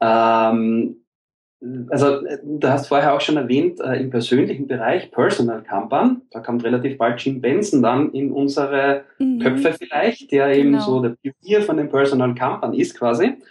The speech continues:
Speaker 1: Ähm, auf der anderen Seite hören wir häufig, Kanban-Systeme existieren und, äh, wo es eben darum geht, Arbeit sichtbar zu machen. Ja, vip-Limits ist vielleicht so ein, ein Begriff. Ähm, wir hören aber auch häufig, dass die Kanban-Methode.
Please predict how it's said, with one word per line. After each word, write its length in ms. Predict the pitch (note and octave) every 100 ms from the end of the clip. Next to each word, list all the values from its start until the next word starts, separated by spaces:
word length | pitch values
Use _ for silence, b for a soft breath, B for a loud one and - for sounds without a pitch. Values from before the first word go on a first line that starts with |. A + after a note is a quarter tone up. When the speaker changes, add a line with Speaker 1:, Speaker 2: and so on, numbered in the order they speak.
| B B B -
Speaker 1:
Ähm, 260 | C3+ C#3
auf 120 | -
der 120 | - -
anderen 220 | D#3+ G3+
Seite 480 | F3 B2+ - E3 C3
hören 260 | B2+ D#3+
wir 180 | D#3+ D3+
häufig, 440 | A#2 C#3 C#3 D3+
Kanban-Systeme 880 | - A2 B2 B2 B2 A#2+ C#3 F#3+ A#3+
existieren 760 | F#3+ - F3+ - F3+ G3+ B3+ - b b b _ _
und, 760 | - E3+ F3 F3 F3 F3 F3 F3
äh, 220 | C3 C3
wo 80 | C3
es 100 | B2+
eben 100 | C#3
darum 220 | C#3 C#3
geht, 240 | B2+ C3+ B2
Arbeit 400 | B2 C#3+ C#3+ C#3
sichtbar 440 | - - - D3+
zu 140 | -
machen. 840 | C3+ B2 C3 C#3+ C#3+ C#3+ C#3 C#3 C3 -
Ja, 440 | B2 C3+ C3 A#2+
vip-Limits 800 | C3+ - C3 C3 D3+ D#3 D#3 -
ist 140 | C#3+
vielleicht 380 | - C3 C#3 C3+
so 100 | D3
ein, 360 | C#3 C#3 C#3 - _ _ _
ein 200 | - B2+
Begriff. 680 | C3+ C3 C3 D#3 G#3 - - b b b -
Ähm, 680 | C#3+ C#3 C#3 C#3 C#3+ C#3 -
wir 320 | C3 B2+ A#2+
hören 180 | B2 G3
aber 200 | F3+ D#3+
auch 120 | -
häufig, 440 | B2+ D3 F3 - -
dass 460 | C#3+ C#3+ - -
die 120 | C3+
Kanban-Methode. 1120 | B2 A#2+ C#3 C#3 C#3+ C#3 - G3 G3+ E2 -